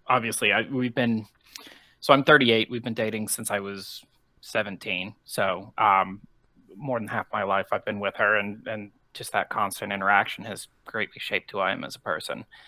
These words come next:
Um, I mean, there's a lot of, I can think of a lot of, like, lessons that I've learned in life where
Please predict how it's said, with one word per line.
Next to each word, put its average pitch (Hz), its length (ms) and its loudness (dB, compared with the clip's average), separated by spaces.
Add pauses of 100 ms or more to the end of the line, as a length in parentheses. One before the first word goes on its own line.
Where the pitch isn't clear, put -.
(440)
Um, 104 520 6 (680)
I 156 80 0
mean, 170 140 6
there's 180 180 8
a 180 60 8
lot 175 180 12
of, 175 160 4
I 160 80 2
can 226 160 -4
think 247 260 -2
of 147 120 4
a 139 60 2
lot 123 280 6
of, 117 140 0
like, 104 240 -4
lessons 104 760 -8
that 131 140 -4
I've 110 200 0
learned 107 240 -4
in 104 120 -8
life 98 360 -8
where 117 520 2